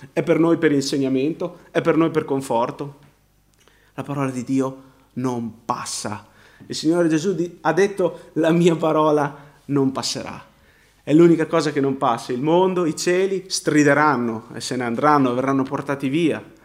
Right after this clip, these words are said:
verr-, si arrotoleranno, è scritto come una pergamena, ma la mia parola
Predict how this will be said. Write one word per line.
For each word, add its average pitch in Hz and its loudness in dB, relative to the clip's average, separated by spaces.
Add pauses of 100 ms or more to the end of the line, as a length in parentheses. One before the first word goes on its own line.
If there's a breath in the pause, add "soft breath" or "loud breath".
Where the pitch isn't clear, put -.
(160 soft breath)
verr-, 143 -4
si - 0
arrotoleranno, 175 4
è 151 2
scritto 170 -2
come 156 -2
una 151 2
pergamena, 147 0 (680 soft breath)
ma 127 -4
la 123 -8
mia 123 -8
parola 113 -10